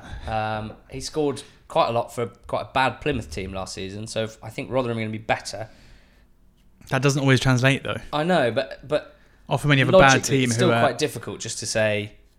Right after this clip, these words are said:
Speaker 1: "So he's going to score fewer goals,"
Speaker 2: But
Speaker 1: isn't
Speaker 2: if you
Speaker 1: it?
Speaker 2: think about someone, it of-, often happens if you have a bad team who are totally reliant on one player for goals. I mean, look at James Vaughan at Bury.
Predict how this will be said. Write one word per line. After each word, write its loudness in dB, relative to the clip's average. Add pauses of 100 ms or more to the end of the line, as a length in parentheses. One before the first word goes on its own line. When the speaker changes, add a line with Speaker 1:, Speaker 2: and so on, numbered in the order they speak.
(320)
Speaker 1:
"So -2
he's -4
going -4
to -10
score -8
fewer -4
goals," -8
Speaker 2:
But 0
Speaker 1:
isn't 0
Speaker 2:
if 2
you 6
Speaker 1:
it? -4
Speaker 2:
think 4
about 4
someone, 2
it 2
of-, 6
often 2
happens 2
if 2
you -4
have -2
a 2
bad 2
team -2
who -2
are 2
totally -2
reliant 0
on -2
one 0
player 4
for -4
goals. 0
I -4
mean, 4
look 4
at -2
James 4
Vaughan 4
at -6
Bury. 2